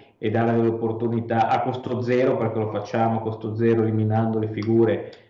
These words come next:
delle altre professionalità, ci sembra, insomma, un servizio ai cittadini per, eh, governare al meglio una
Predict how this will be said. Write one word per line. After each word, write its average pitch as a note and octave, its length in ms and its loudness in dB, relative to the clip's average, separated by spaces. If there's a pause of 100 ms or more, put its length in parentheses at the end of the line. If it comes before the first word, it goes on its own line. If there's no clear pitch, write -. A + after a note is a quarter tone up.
(100)
delle A2+ 220 -4
altre B2+ 220 0
professionalità, A#2+ 840 2
ci A2+ 100 -2
sembra, A2+ 320 -2
insomma, A2+ 280 0
un G2+ 80 -4
servizio A#2+ 360 -2
ai A2+ 80 -2
cittadini B2 1080 -2
per, A#2 200 2
eh, A2+ 420 0
governare B2 520 0
al C3 120 -2
meglio A#2+ 320 -2
una A#2 220 0